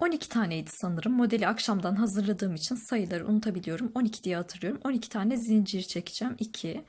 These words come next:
üç, dört, beş, altı, yedi, sekiz, dokuz, on, on bir, on iki. Çevirdim oyamın arka kısmını ve şöyle bakın, iki fıstığımın arasından dolanıyorum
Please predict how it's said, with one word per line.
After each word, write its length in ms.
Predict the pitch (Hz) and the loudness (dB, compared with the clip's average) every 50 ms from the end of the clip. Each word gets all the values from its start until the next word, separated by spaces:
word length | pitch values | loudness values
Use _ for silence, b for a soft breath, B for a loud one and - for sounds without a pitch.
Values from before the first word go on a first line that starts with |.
| b b b b b b b b - | b b b b b b b b -6
üç, 420 | 254 208 202 - - - - - - | -6 -6 -6 -6 -8 -10 -10 -10 -8
dört, 500 | - 180 180 180 180 - - - - _ | -6 -4 -4 -4 -4 -6 -8 -14 -10 _
beş, 400 | 175 170 175 175 185 - - - - - | -6 -6 -4 -6 -6 -8 -8 -10 -8 -6
altı, 440 | - 185 170 170 165 165 - - 170 | -6 -4 -4 -4 -6 -10 -10 -8 -8
yedi, 580 | 175 175 180 180 175 175 - - 175 196 277 285 b b b b b b b b b | -6 -4 -4 -4 -4 -4 -6 -6 -6 -4 -6 -8 b b b b b b b b b
sekiz, 680 | - - - - - 220 214 - - 165 160 156 - - | -10 -6 -4 -2 -2 -2 -4 -4 -6 -8 -6 -6 -8 -6
dokuz, 420 | - 190 190 - - 170 - - - - | -8 -8 -8 -8 -8 -8 -8 -10 -12 -8
on, 320 | - 190 180 165 160 - - - - _ | -6 -6 -4 -4 -6 -8 -12 -14 -10 _
on 280 | - 196 190 175 170 214 | -4 -2 -2 -2 -2 -4
bir, 280 | 247 302 - - - - | -4 -4 -4 -6 -6 -4
on 140 | 202 185 | -4 -4
iki. 340 | 160 147 160 - - - 208 - b b b b b b b b b | -4 -6 -10 -10 -10 -12 -12 -12 b b b b b b b b b
Çevirdim 560 | - - 311 294 247 247 240 208 196 202 180 - | -4 0 0 2 4 4 2 2 2 0 -2 0
oyamın 400 | 208 202 190 180 170 170 165 185 - - | 0 0 0 0 -2 -4 -4 -6 -8 -4
arka 420 | - 214 220 202 190 - - - - | -2 0 2 2 0 -2 -6 -6 -6
kısmını 680 | - - - - - - 165 165 165 175 196 233 302 - - | -2 0 0 0 0 -4 -4 -4 -2 -2 -2 -4 -4 -2 0
ve 140 | 208 208 214 | 0 2 2
şöyle 580 | 220 - - - 285 269 226 - 175 175 196 196 | 0 0 0 2 2 2 2 2 0 -2 0 -2
bakın, 300 | 185 - - - - - | -2 -2 -4 -8 -4 -4
iki 220 | 285 - - 320 | -4 -2 -2 -4
fıstığımın 540 | 311 - 220 - - - 190 180 170 170 - | -2 -2 -2 -4 -4 -4 -4 -4 -4 -4 -4
arasından 840 | - - 240 220 214 214 - - - 175 156 156 160 170 - 311 b b b b b b b b b b b b b b _ _ _ _ _ _ _ _ _ _ | -2 -2 0 0 0 0 0 -2 -2 -2 -2 -2 -2 -2 -4 -6 b b b b b b b b b b b b b b _ _ _ _ _ _ _ _ _ _
dolanıyorum 920 | 233 247 233 240 233 226 226 220 208 185 185 185 180 175 190 214 311 320 | 0 0 2 4 4 4 4 4 4 2 0 -2 -2 -2 -2 -2 -2 -4